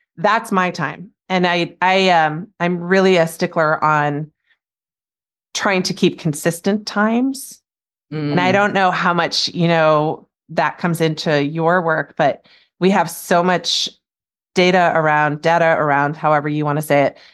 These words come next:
Speaker 1: um, circadian rhythms and how it affects
Speaker 2: Yes.
Speaker 1: your, you know, your health and your mind. And I just think go, going to bed at a similar time every night when you're tired,
Speaker 2: Mm-hmm.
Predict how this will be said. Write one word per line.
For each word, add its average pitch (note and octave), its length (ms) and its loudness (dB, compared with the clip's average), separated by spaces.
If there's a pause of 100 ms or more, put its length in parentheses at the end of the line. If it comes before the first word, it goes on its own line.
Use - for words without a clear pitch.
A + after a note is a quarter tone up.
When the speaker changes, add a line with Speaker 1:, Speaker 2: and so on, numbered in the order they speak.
(180)
Speaker 1:
um, D3+ 260 2
circadian E3 520 0
rhythms B2+ 420 -4
and D#3 220 -2
how D3 300 0
it C#3 80 2
affects C#3 100 0
Speaker 2:
Yes. C3+ 580 -4
Speaker 1:
your, C#3+ 520 0 (500)
you D#3+ 180 0
know, D3 120 2
your C#3 200 2
health D#3 520 0
and C#3+ 200 0
your C3+ 440 2
mind. D3 760 0
And C#3+ 300 -4 (720)
I F3+ 220 4
just F3 220 -4
think D3 340 -2 (580)
go, F3+ 340 2 (220)
going F3+ 260 2
to F3+ 120 -2
bed D#3+ 460 2
at D#3 120 2
a C#3 240 2 (600)
similar F3 400 0
time D#3 260 0
every D3 200 2
night C3+ 300 -2
when D3 180 2
you're F3 100 0
tired, C3 440 -4
Speaker 2:
Mm-hmm. D#3 360 2